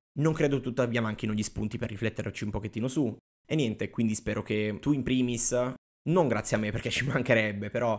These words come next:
se mi hai ascoltato e se è un pensiero che perlomeno hai già avuto anche tu,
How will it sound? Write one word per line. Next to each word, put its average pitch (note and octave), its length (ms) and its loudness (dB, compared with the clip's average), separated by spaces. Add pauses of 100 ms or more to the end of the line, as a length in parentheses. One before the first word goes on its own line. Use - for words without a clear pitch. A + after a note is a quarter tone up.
(100)
se - 180 0
mi D3+ 80 2
hai C#3+ 60 2
ascoltato A2 680 2
e G#2+ 120 0
se B2+ 220 2
è C3 40 2
un A#2+ 380 -2
pensiero A#2+ 380 0
che B2+ 120 -4
perlomeno A2 380 -2
hai G#2+ 80 -4
già A2 100 -2
avuto G#2+ 220 -2
anche A2 160 -4
tu, G#2 220 -4